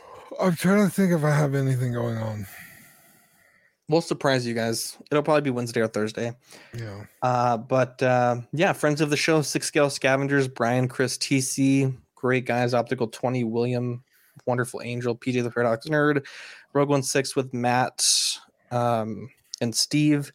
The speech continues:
Speaker 2: King Zachary Venable, and Third Party Reviews. Jow puts out some great content for the third party collectors.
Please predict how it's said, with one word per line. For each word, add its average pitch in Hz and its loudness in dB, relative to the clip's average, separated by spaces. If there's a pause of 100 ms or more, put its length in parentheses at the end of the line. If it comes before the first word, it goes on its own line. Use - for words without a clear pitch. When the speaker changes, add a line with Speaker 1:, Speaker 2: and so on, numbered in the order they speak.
(500)
Speaker 2:
King 143 0
Zachary 135 0
Venable, 123 0
and 127 -2
Third 120 -2
Party 123 -2
Reviews. 120 -2
Jow 120 0 (100)
puts - -6
out 117 -2
some 117 -6
great 113 -2
content 113 -6
for 117 -4
the 113 -4 (580)
third 147 0
party 135 0
collectors. 123 -2